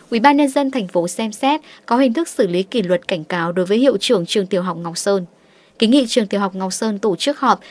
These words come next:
kiểm điểm nghiêm túc, rút kinh nghiệm trong việc lãnh đạo, chỉ đạo điều hành đã để xảy ra sai phạm này. Đặc biệt, thanh tra thành phố đã chuyển hồ sơ vụ việc vi phạm pháp luật của kế toán Nguyễn Thị Nhiên sang cơ quan điều tra để xử lý theo quy định của pháp luật đối với dấu hiệu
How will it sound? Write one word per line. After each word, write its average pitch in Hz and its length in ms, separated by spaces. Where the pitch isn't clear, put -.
kiểm 262 160
điểm 220 220
nghiêm 302 200
túc, 349 220
rút 320 240
kinh 277 140
nghiệm 262 200
trong 233 240
việc 220 200
lãnh 190 180
đạo, 240 260
chỉ 240 180
đạo 202 200
điều 190 200
hành 190 280
đã 175 100
để 214 160
xảy 170 220
ra 190 200
sai 185 200
phạm 180 240
này. 165 220
Đặc 208 220
biệt, 208 240
thanh 233 160
tra 226 180
thành 208 200
phố 175 240
đã 202 140
chuyển 220 200
hồ 185 140
sơ 214 240
vụ 202 180
việc 185 260
vi 302 140
phạm 226 220
pháp 311 160
luật 269 240
của 185 100
kế 180 180
toán 175 260
Nguyễn 214 220
Thị 262 120
Nhiên 226 320
sang 311 220
cơ 311 120
quan 277 280
điều 208 160
tra 226 340
để 214 120
xử 220 180
lý 180 240
theo 269 180
quy 240 140
định 220 180
của - 100
pháp 269 240
luật 208 180
đối 208 120
với 196 160
dấu 185 200
hiệu 262 280